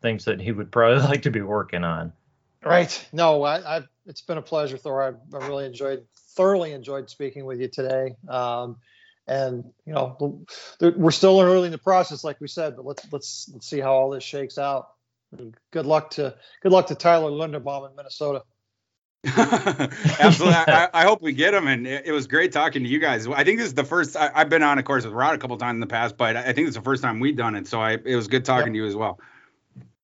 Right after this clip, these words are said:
Speaker 1: Yeah,
Speaker 2: Yep,
Speaker 1: definitely.
Speaker 2: my
Speaker 1: So,
Speaker 2: pleasure.
Speaker 1: uh, so, uh, Thor, is there anything you'd like to leave the, the,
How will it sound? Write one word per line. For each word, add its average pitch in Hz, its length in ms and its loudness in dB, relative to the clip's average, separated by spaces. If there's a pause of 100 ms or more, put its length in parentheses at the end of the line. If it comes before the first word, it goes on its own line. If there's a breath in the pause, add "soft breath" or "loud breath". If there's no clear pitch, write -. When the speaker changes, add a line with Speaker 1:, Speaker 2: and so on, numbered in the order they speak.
Speaker 1:
Yeah, 110 200 2
Speaker 2:
Yep, 95 80 -2
Speaker 1:
definitely. 113 420 -2
Speaker 2:
my - 40 -6
Speaker 1:
So, 110 240 -2
Speaker 2:
pleasure. 107 80 2
Speaker 1:
uh, 98 200 2 (720)
so, 131 260 4
uh, 123 180 6
Thor, 151 300 4
is 117 80 -6
there 123 160 2
anything 143 340 0
you'd 131 140 -2
like 127 180 4
to 120 100 -6
leave 123 360 0
the, 101 340 2
the, 95 320 -2